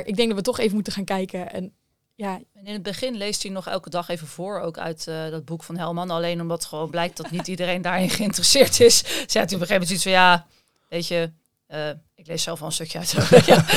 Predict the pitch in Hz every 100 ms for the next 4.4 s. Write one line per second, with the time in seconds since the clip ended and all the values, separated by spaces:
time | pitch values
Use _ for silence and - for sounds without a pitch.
0 | - 214 220 220 180 - - 233 294 311
1 | 294 - 277 208 190 262 285 233 226 254
2 | 226 196 214 214 180 190 190 196 196 196
3 | 190 - 233 220 202 185 185 185 190 208
4 | 196 196 196